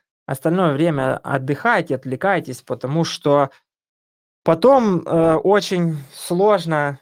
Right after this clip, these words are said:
восстановиться, и очень, в общем, это может,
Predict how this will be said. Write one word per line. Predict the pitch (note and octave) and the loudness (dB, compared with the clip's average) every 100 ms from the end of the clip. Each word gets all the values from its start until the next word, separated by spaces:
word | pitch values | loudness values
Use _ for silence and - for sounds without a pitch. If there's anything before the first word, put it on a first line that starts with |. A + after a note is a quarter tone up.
| _ _ _ | _ _ _
восстановиться, | B2+ C#3 D#3 E3 D#3+ A3 C#4 - - D3+ | -6 -2 -2 -2 -2 0 -2 -4 -2 -2
и | C#3 D#3 D#3+ D#3+ D#3 | -2 -4 -2 -2 0
очень, | E3+ F#3+ - D3+ D3 D3 C#3 | -2 -2 -4 -6 -6 -6 -6
в | B2+ | -4
общем, | C3 - C#3 C3+ | -4 -4 -6 -4
это | C3 C3 B2+ - _ _ _ _ _ - | -2 0 0 -4 _ _ _ _ _ -14
может, | C#3+ D3+ F3 D#3 C#3+ | -6 0 0 0 -6